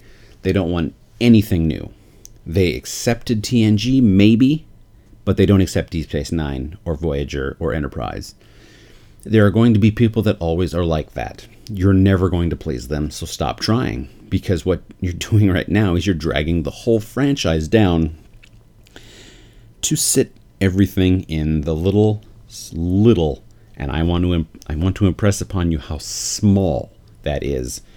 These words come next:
sandbox that you have now decided to play in. In the T N G timeline, right up to Nemesis, we've only explored nineteen percent of the galaxy,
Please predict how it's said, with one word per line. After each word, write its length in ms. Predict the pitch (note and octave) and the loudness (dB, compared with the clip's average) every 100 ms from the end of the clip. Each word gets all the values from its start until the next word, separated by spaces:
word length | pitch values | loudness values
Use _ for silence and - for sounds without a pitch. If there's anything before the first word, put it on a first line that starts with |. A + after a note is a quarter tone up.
| - | -20
sandbox 760 | - - F2+ D#2+ C#2+ B1 - - - - - | -10 -2 0 0 -2 -4 -8 -16 -20 -20 -8
that 200 | E2+ - | -6 -2
you 80 | F2 | -2
have 100 | D#2+ | 0
now 140 | E2 | -2
decided 440 | D2+ - D2+ D2 C2+ | -2 -2 -4 -4 -6
to 100 | - | -10
play 420 | - E2 C#2 - - - - | -4 -2 -2 -6 -12 -20 -10
in. 340 | D2+ - - - - - - - - - - - _ - - _ - - - - - - - _ - - - | -8 -8 -12 -14 -20 -20 -20 -20 -20 -20 -20 -20 _ -20 -20 _ -20 -20 -20 -20 -20 -20 -20 _ -20 -10 0
In 160 | G#2 | 2
the 80 | F#2 | 2
T 260 | - - C3+ | 0 0 2
N 200 | A#2+ G#2 | 4 4
G 180 | G#2 G2 | 2 2
timeline, 800 | - G2 G2+ G2 G2 G2 G2 E2+ | 2 2 4 4 4 2 2 0
right 220 | E2+ F#2 | 0 0
up 140 | F#2+ | 0
to 100 | - | 0
Nemesis, 600 | F2+ F#2 F2 F#2 F2+ - | 2 2 0 -2 -2 -4
we've 220 | F#2 G2+ | -2 0
only 260 | A#2+ A2 E2+ | 2 2 0
explored 460 | - - F#2 D2+ C#2+ | -2 -2 -2 -2 -2
nineteen 400 | E2 - E2+ D2 | -2 -2 -4 -4
percent 260 | C#2+ D#2 | -6 -6
of 80 | B1 | -6
the 60 | C2 | -6
galaxy, 500 | B1+ - - - | -6 -8 -10 -10